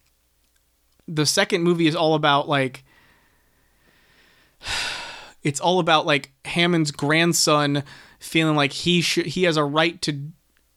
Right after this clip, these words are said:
to make Jurassic Park successful, and he's gonna do it in San Diego. So their whole point there is to go get the animals from the island and, and import them to the United States. Um,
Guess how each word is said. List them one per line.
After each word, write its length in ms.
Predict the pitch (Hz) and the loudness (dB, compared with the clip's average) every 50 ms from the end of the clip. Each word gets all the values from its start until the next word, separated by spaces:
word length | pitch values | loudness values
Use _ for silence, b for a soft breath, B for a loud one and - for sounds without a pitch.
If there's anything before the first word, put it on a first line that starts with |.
| _ _ _ _ - | _ _ _ _ -6
to 120 | - 170 147 | -2 0 0
make 380 | 147 151 156 165 170 170 - | 2 2 4 4 4 2 2
Jurassic 380 | - 175 160 147 - 165 143 - | 0 0 0 0 0 -2 -4 -2
Park 200 | - 156 143 - | -2 -2 -2 -2
successful, 760 | - 151 143 - - 156 151 - - - 147 139 139 131 B B B B B B - | -4 -4 -4 -2 -2 0 -2 -2 -2 -2 0 0 0 -2 B B B B B B -2
and 80 | 143 | -2
he's 100 | 139 135 | 0 0
gonna 140 | 160 151 143 | 0 0 0
do 160 | 135 156 160 | 2 2 2
it 80 | 170 175 | 2 2
in 80 | 165 | 0
San 200 | - - 156 151 | -2 0 0 0
Diego. 560 | 147 143 143 143 143 135 135 123 117 113 113 B B B B | 2 2 2 2 2 2 0 -2 -2 -4 -6 B B B B
So 140 | - - 147 | -4 -2 0
their 180 | 151 147 139 | 0 0 2
whole 160 | 151 170 165 | 2 2 0
point 280 | 165 - - 175 170 170 | 0 -2 -2 -2 -2 0
there 140 | 160 147 147 | 0 0 0
is 80 | 143 139 | 0 -2
to 100 | - 151 | -2 -2
go 140 | 147 143 135 | -2 -2 -2
get 340 | 135 123 - - 160 156 185 | -2 -2 0 0 0 0 0
the 140 | 170 160 156 | 0 0 0
animals 360 | 151 147 147 147 143 135 - | 2 2 0 0 0 0 -2
from 280 | - - 160 156 160 156 | -2 0 0 0 2 2
the 100 | 156 143 | 2 2
island 300 | 139 139 143 143 139 139 | 2 0 0 0 -2 -4
and, 120 | 139 143 | -4 -4
and 120 | 156 139 135 | -4 -4 -2
import 420 | 131 131 131 - - 170 160 - | -2 -4 -4 -2 -2 -2 -2 -2
them 160 | 156 143 139 135 | -4 -4 -4 -2
to 220 | - 160 147 143 | -2 0 0 0
the 100 | 139 139 | 0 0
United 300 | 139 135 135 127 127 123 | 0 0 0 -2 -2 -4
States. 500 | - - 143 127 120 120 123 - - B B B B B B B B B B B B _ _ _ | -4 -4 -4 -4 -4 -4 -4 -6 -6 B B B B B B B B B B B B _ _ _
Um, 400 | 147 131 123 117 110 110 113 - | -2 0 0 0 -2 -4 -8 -10